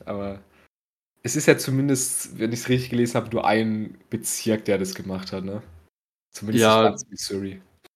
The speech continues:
Speaker 2: Ja, klar, aber es ist halt trotzdem erschreckend, ne? Also, das ist ja vor allem, weil es ja nicht, nicht einfach irgendwie so, sondern ja wirklich per, per Gesetz quasi, ne? Also, dass es wieder erlaubt ist, ne? Oder beziehungsweise, das heißt per Gesetz, also da gab's ja auch eine Erhebung unter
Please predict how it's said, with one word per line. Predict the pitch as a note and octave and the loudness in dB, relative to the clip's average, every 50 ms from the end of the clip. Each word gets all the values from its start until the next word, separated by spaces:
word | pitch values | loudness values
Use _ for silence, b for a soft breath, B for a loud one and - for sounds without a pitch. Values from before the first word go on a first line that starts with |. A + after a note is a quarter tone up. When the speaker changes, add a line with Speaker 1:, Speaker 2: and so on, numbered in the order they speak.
| _ _ - | _ _ -8
Speaker 2:
Ja, | G#2 G2+ G2 F#2+ G2 G2 G2 | -4 -2 -2 0 0 -2 -2
klar, | F#2+ - - F#2+ F#2 F#2+ F#2+ F#2+ F2+ | -4 -6 -6 -4 -2 0 0 0 -2
aber | F2+ F2+ | -2 -6
es | F2+ - - | -6 -8 -10
ist | F#2 E2+ | -8 -4
halt | F#2+ F2+ F2 | -4 -4 -2
trotzdem | - F#2 F2 - - G2 F2+ | -2 -4 -6 -4 -4 -4 -4
erschreckend, | F2+ F2+ F2 - F#2+ F2+ F2+ F2 F#2+ | -4 -6 -6 -6 -6 -6 -6 -6 -4
ne? | F#2+ F#2+ | -4 -2
Also, | F#2+ G2 F#2 F#2+ | 0 0 0 -2
das | F2 G#2+ G2 | -2 -2 -2
ist | - | 2
ja | - A2+ G#2+ G#2 G2 - - - | 4 4 4 4 2 -2 -6 -6
vor | - - A2 | 0 2 4
allem, | G#2+ G#2+ A2 | 6 6 6
weil | G2+ G#2 | 4 4
es | G2+ G2 | 2 2
ja | A2 G#2+ | 2 2
nicht, | G#2 G#2+ - - - - - - F#2+ - - _ _ _ - | 0 0 -2 -6 -12 -18 -20 -20 -20 -20 -20 _ _ _ -10
nicht | G#2 G#2+ | -8 -6
einfach | G#2 G2 G#2 G2 G#2 | -4 -4 -4 -4 -2
irgendwie | G#2 G#2 G2+ G#2 | -2 -2 -2 -2
so, | G2 - - A2 A#2 | -2 0 0 2 2
sondern | G#2+ G#2+ G#2 G#2 G2 G2 | 2 2 2 2 2 2
ja | G2 G2 F#2+ | 2 2 2
wirklich | G2+ G2 G2+ F#2+ - - - - _ _ _ _ _ _ | 2 0 0 -2 -4 -8 -14 -20 _ _ _ _ _ _
per, | - - G#2 G2+ | -4 -2 -2 -2
per | G2+ - - - - G#2+ | -2 -4 -4 -2 0 2
Gesetz | G2 G2+ F#2+ G#2+ G2+ - - | 2 2 2 2 0 0 -4
quasi, | - - G2 F2+ F#2 F#2+ G2 F#2+ | -4 -4 -2 -2 -2 -2 -2 -2
ne? | F#2+ G2+ G#2 G2+ | -2 -2 -2 -2
Also, | G2 F#2+ F#2 F#2+ | -4 -6 -6 -8
dass | F2 F#2+ - - | -8 -8 -8 -8
es | G2 F2+ - | -8 -6 -4
wieder | F#2+ F#2+ F#2+ | -4 -2 -2
erlaubt | F2+ F2+ F#2 G2+ G2+ - - | 0 2 2 2 2 0 -4
ist, | G2 - | -6 -4
ne? | G2 G2 G2 G2 G2 F#2+ - | -2 -2 -2 -2 -4 -4 -4
Oder | - G#2 G2+ | -2 -2 -2
beziehungsweise, | F#2 - - A2+ G#2 G2+ A2 G2+ G2 G#2 G2+ B B B B B - _ _ _ | -2 -2 -2 0 2 4 4 6 4 4 2 B B B B B -20 _ _ _
das | - G#2+ G#2 - | 0 0 0 0
heißt | - | 0
per | - G#2 | 0 2
Gesetz, | G2 G2 E2+ G#2+ G#2 - - | 2 2 2 2 0 2 0
also | G2+ F#2+ | -2 -2
da | F2 F#2 | 0 0
gab's | F2+ F#2+ F#2 F2+ - | 0 0 0 0 0
ja | - G2+ | -2 -2
auch | F#2+ F#2+ F#2 | 0 -2 -2
eine | F#2 F#2+ F#2 F#2 F#2 F2 - _ _ | -2 -2 -2 -2 -4 -6 -10 _ _
Erhebung | - G2+ F2+ A2+ A2 G#2+ A2 G#2+ | -4 2 4 4 6 6 6 4
unter | G#2+ G#2 F#2+ G2+ G2 G2 F#2+ F#2+ F#2+ - - | 4 4 2 4 4 4 4 2 0 -2 -6